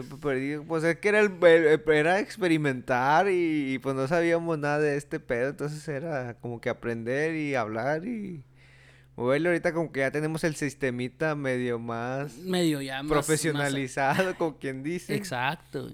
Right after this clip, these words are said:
Speaker 1: Más acostumbrados, eh, pero
Speaker 2: Como le digo, tarea, como ya que está diciendo, pues, estaría mejor... Estaría chingón empezar a traer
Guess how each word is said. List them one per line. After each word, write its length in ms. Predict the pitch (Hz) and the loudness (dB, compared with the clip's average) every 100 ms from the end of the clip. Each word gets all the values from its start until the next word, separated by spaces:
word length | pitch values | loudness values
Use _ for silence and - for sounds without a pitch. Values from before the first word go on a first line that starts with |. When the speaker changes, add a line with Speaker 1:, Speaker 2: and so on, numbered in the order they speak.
| - | -8
Speaker 1:
Más 160 | 127 | -6
acostumbrados, 840 | 151 151 143 131 120 135 156 170 | -4 -6 -6 -6 0 0 0 -2
eh, 120 | 165 131 | -6 -4
pero 300 | 127 117 113 | -2 -2 -2
Speaker 2:
Como 140 | 110 170 | 0 4
le 60 | |
digo, 100 | 180 | 4
tarea, 320 | 220 196 233 | 6 4 4
como 160 | 220 196 | 0 -2
ya 240 | 185 208 | -2 -2
que 100 | 214 | -4
está 140 | 214 220 | -4 -4
diciendo, 320 | 208 196 196 185 | -2 -4 -4 -6
pues, 120 | 170 | -6
estaría 220 | 151 147 | -4 -2
mejor... 340 | 185 151 143 151 | -2 -2 -2 -4
Estaría 260 | - 185 | -2 -2
chingón 380 | 202 196 165 180 | -2 -4 -4 -4
empezar 280 | 208 165 156 | -4 -4 -4
a 80 | 180 | -4
traer 460 | 147 139 143 156 | -2 -2 -2 -8